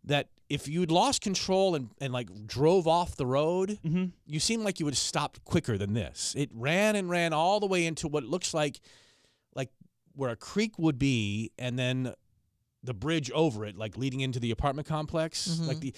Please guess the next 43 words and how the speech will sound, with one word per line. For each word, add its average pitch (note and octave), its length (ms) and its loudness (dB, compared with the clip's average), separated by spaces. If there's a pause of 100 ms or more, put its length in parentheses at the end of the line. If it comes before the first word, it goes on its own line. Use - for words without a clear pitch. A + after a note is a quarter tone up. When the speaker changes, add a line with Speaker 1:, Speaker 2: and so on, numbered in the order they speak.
(100)
Speaker 1:
it D3 240 0
h-, D3+ 60 -2
was E3 120 0
hard G3+ 220 2
to D3+ 60 -4
see C#3 240 0
'cause A#2 160 -4
of G#2 80 -6
the G#2 80 -4
light C#3 200 0
and F#2+ 80 -10
the A#2 60 -6
shadow B2 360 -2
and G2 60 -4
everything F2+ 220 -8
else E2+ 160 -10
like F2 140 -14
that. A#2 160 -4
So D#3+ 100 -2
they're D#3+ 80 0
dealing G3 320 2
down D3+ 160 2
there C#3 100 0
with B2 100 -2
that. C3 160 -2 (140)
I - 60 -4
think, A3 140 -2
"Oh, F3+ 140 2
it's A#2 100 -4
an D3 80 -2
accident." A#2+ 480 -4 (120)
Speaker 2:
Mm-hmm. E3 180 2 (360)
Speaker 1:
I E3+ 60 2
can D#3 80 4
see A3 180 4
the F3+ 160 2
underside D3+ 460 2
of G#2+ 60 -4
the G2+ 60 -10
truck, D#3 360 0
so C3 100 -2
I A#2 60 0
realize A2+ 500 0